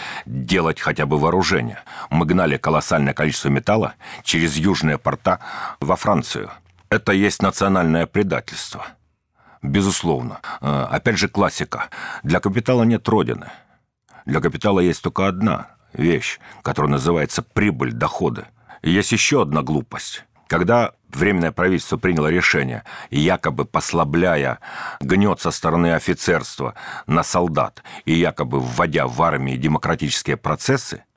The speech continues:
никто тогда не осознавал, что это, это преступление. Играя в демократию, эти люди были напрочь лишены малейшего представления о том, что происходит в армии, и, э, малейшего просчета шагов, которые,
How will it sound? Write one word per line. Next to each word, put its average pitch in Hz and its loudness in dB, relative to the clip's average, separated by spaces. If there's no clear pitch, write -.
никто 95 2
тогда 71 -2
не 71 2
осознавал, 80 0
что - 0
это, 73 -2
это - -2
преступление. - -2
Играя 92 2
в 67 -4
демократию, 82 0
эти 82 0
люди 92 4
были 80 2
напрочь 80 2
лишены 85 2
малейшего 85 2
представления 76 0
о 78 0
том, 87 2
что - 0
происходит 69 -2
в 69 0
армии, 87 0
и, 87 2
э, 71 -2
малейшего 82 2
просчета - 0
шагов, 85 0
которые, 78 0